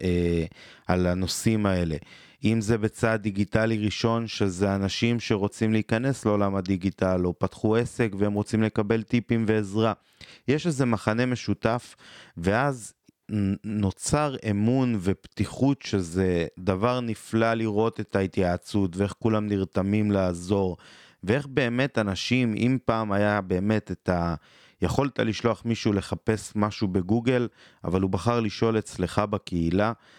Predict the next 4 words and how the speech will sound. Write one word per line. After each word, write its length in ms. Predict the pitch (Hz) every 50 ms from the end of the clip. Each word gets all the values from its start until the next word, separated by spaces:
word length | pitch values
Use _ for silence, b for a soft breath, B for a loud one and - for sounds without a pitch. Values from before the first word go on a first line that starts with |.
| b b b b b b b b b b _ _ _ _ _ _ _ _ - - - - - - - - 139 - - _ _ _ _ _ _ _ _ _ _ -
פשוט 320 | 117 - - 170 180 -
צריך 560 | - 160 147 147 160 160 - - - - -
לתת 500 | 98 98 - - _ 127 139 139 - -
לו 300 | 139 139 139 139 127 -